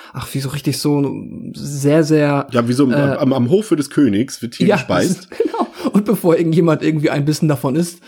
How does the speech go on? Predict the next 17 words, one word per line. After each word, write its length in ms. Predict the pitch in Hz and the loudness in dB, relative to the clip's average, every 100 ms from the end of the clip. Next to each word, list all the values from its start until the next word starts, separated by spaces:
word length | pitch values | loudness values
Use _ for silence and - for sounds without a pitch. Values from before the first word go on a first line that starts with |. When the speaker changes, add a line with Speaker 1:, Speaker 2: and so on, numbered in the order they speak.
| - | -18
Speaker 1:
sagt 240 | - 135 156 | -8 -6 -4
Shang 100 | 135 | -4
Tsung, 220 | 139 - - | -6 -10 -10
"Halt!", 580 | 117 127 202 320 - - - - - 196 | -6 2 2 2 -2 -14 -18 -16 -12 0
holt 160 | 185 180 | 2 2
seine 160 | 160 | 0
komischen 320 | 160 165 - | 2 2 4
Leute 260 | 156 185 208 | 4 4 2
rein, 200 | 185 233 - - | 2 0 -4 -18
die 120 | - | -12
schmeißen 400 | - 165 175 175 | -6 0 0 0
die 80 | 175 | -4
Tische 340 | - 302 202 | -2 0 2
um 240 | 202 233 - - - | 2 2 0 -10 -6
<laughs> 200 | - - | -8 -2
und 120 | 175 - | -2 0
dann 180 | 247 | 0